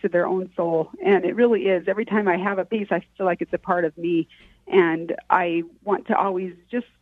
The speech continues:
like I want to improve in my own self, I feel like my art is a reflection of that. As I grow, I feel like my art grows, and I feel like we're both growing together and growing up and discovering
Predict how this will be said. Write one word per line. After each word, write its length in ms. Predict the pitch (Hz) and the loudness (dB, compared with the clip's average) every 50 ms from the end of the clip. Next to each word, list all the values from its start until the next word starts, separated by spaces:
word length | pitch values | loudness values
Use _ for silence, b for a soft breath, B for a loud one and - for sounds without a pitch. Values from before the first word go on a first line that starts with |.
| _ _ - | _ _ -8
like 180 | 202 190 185 - | -6 -2 0 0
I 80 | 180 | 0
want 240 | 185 190 190 175 - | 2 0 -2 -4 -4
to 60 | - 196 | -6 -8
improve 360 | 185 - - 226 214 190 185 | -8 -6 -8 -8 -6 -4 -4
in 100 | 185 180 | -2 0
my 160 | 175 170 170 | 0 0 2
own 260 | - 202 247 254 247 - - | 0 0 0 -2 -4 -4 -4
self, 260 | - 143 143 151 - - b b b b b - | -2 -2 -2 -2 -4 -8 b b b b b -14
I 80 | 196 | -2
feel 100 | - 220 | 0 2
like 140 | 196 190 - | 2 2 0
my 80 | 185 170 | 0 0
art 200 | - 196 196 190 | 0 -2 -2 -4
is 120 | 185 165 | -6 -6
a 40 | 180 | -6
reflection 460 | 170 185 - 220 214 214 - - 196 | -8 -6 -4 -4 -6 -6 -6 -8 -8
of 120 | 170 151 - | -6 -4 -4
that. 200 | 160 147 147 - | -4 -4 -4 -4
As 140 | 175 170 | -4 -2
I 140 | 185 185 196 | -2 -2 -2
grow, 300 | 196 - 175 160 165 - | -2 -4 -4 -4 -2 -4
I 120 | - 180 - | -6 -8 -6
feel 140 | - 185 | -4 -4
like 140 | 175 165 - | -4 -4 -4
my 120 | - 156 - | -6 -4 -2
art 260 | - 190 214 185 - | -2 -2 -2 -4 -4
grows, 320 | - 165 156 135 165 160 - - - | -4 -2 -2 -2 -4 -6 -6 -4 -2
and 320 | 165 175 160 156 160 165 b b b b b _ - | 0 0 0 -2 -6 -12 b b b b b _ -8
I 80 | - | -2
feel 140 | 196 - 254 | 2 4 4
like 120 | 269 262 - | 4 4 2
we're 80 | 214 | 0
both 220 | - - 214 220 - | 0 0 -2 -2 -4
growing 300 | _ 185 190 202 226 226 | _ -4 -2 -2 -2 -2
together 460 | 220 - 202 - 175 220 - - 170 165 | -4 -4 -4 -2 -2 -2 0 0 -2 -2
and 100 | 160 - | -2 -2
growing 300 | 180 180 190 196 190 196 | 0 0 0 2 2 0
up 180 | 208 208 - | 0 0 -2
and 80 | 214 185 | -4 -6
discovering 840 | 196 190 - _ - 196 196 202 214 208 196 185 180 180 185 185 | -6 -8 -6 _ -2 -2 0 0 -2 -2 -2 -2 -2 -4 -6 -10